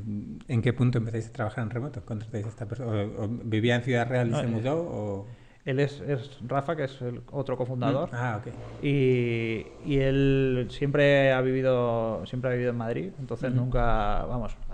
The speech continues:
Speaker 2: pasa temporadas allí en Ciudad Real porque él es de Ciudad Real, pero
Speaker 1: Ujú.
Speaker 2: él ha, siempre ha vivido en Madrid o en Barcelona. Entonces siempre ha trabajado en remoto,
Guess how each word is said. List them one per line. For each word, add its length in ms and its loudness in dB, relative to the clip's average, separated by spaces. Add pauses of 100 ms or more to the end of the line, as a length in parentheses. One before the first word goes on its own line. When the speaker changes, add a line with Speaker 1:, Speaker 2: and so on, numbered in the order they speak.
(160)
Speaker 2:
pasa 180 -4
temporadas 380 0
allí 80 0
en 80 -2
Ciudad 140 -2
Real 140 0
porque 220 -2
él 80 0
es 80 0
de 80 -2
Ciudad 240 0
Real, 420 -2
pero 360 2
Speaker 1:
Ujú. 80 -2
Speaker 2:
él 240 -4
ha, 80 -10
siempre 240 -4
ha 20 0
vivido 240 2
en 80 0
Madrid 240 0
o 40 2
en 80 -4
Barcelona. 480 -2 (680)
Entonces 1120 0
siempre 320 0
ha 60 2
trabajado 340 -2
en 60 -4
remoto, 360 -6